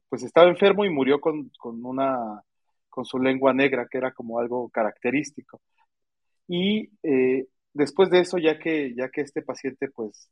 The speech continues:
nos dejó, cuando, cuando atendió a otra paciente que creo que era <laughs> la santera, ya Ale no-, me corregirá, eh, lo que sucedió es de que esta señora, pues, le dijo que tenía alguien al lado,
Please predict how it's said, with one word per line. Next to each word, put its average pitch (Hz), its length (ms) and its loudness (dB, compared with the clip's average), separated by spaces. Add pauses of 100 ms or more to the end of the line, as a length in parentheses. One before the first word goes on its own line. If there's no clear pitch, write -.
nos 107 160 -14
dejó, 175 420 2 (720)
cuando, 117 1120 0 (320)
cuando 120 540 2
atendió 135 460 2
a 165 80 6
otra 165 180 -2
paciente 147 400 -6
que - 140 -14
creo 135 200 -8
que 147 100 -10
era 143 120 -8
<laughs> - 40 -6
la 165 180 -4
santera, 160 580 -6
ya 135 240 -6 (300)
Ale 135 240 2
no-, 123 180 -8
me 127 160 -8
corregirá, 143 560 -4 (760)
eh, 113 760 -6 (440)
lo 135 160 2
que 135 100 -4
sucedió 143 460 2
es 151 80 2
de 170 160 0
que 135 240 0
esta 135 680 -2
señora, 156 520 2 (560)
pues, 131 240 2
le 123 100 2
dijo 131 240 -2
que 135 100 0
tenía 127 340 2
alguien 135 360 2
al 113 120 0
lado, 113 360 2